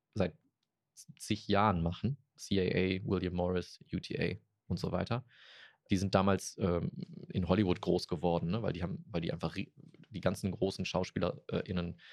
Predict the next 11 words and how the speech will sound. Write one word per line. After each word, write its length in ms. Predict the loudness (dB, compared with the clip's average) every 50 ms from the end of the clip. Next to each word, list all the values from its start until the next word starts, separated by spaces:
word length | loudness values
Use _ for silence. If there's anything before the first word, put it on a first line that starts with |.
| -20 -20 -20 -20 -20 -20 -20 _ _ 0
ähm, 220 | 2 2 2 0
vertreten 540 | 2 0 0 2 2 0 2 2 2 0 2
und, 320 | 2 0 -2 -2 -4 -12 _ -4
ähm, 180 | -2 -2 -2
vermarkten. 540 | -2 -2 0 0 2 0 0 -2 -6 -8 -4
So, 120 | -2 0 0
und 140 | 0 0 0
wir 120 | 0 0
haben 120 | 2 0 0
aber 340 | 2 2 2 0 0 -4 _ _ _ _ 2
festgestellt, 680 | 4 4 4 4 0 0 2 4 4 4 4 2